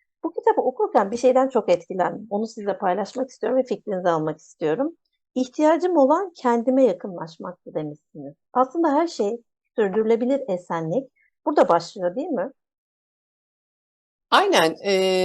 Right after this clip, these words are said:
Speaker 2: yani bunu çok erken yaşta keşfedenler var ve bugünün dünyasında aslında kişisel gelişim adına bize destek olabilecek çok araç var biliyorsunuz. Yani şimdi, e, kitap evine gidin, hani, e,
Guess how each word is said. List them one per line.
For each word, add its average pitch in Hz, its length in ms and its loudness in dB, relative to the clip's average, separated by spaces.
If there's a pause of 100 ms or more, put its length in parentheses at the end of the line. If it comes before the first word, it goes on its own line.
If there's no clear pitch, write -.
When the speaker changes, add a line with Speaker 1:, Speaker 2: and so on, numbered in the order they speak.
(520)
Speaker 2:
yani 220 680 0 (680)
bunu 240 640 0
çok - 240 -4
erken 214 680 2
yaşta 196 640 2
keşfedenler 190 920 0
var 160 600 0 (540)
ve 180 180 2
bugünün 208 460 0
dünyasında 190 760 0
aslında 185 480 -2
kişisel 202 600 0
gelişim 190 420 -2
adına 165 520 -4
bize 185 220 -2
destek 170 400 0
olabilecek 160 600 -2
çok 247 240 2
araç 147 380 4
var 131 280 -4
biliyorsunuz. 139 640 -8
Yani 147 380 -4 (600)
şimdi, 196 320 -2
e, 175 360 -2
kitap 208 280 0
evine 156 300 2
gidin, 190 480 -4
hani, 175 200 -4
e, 170 400 -6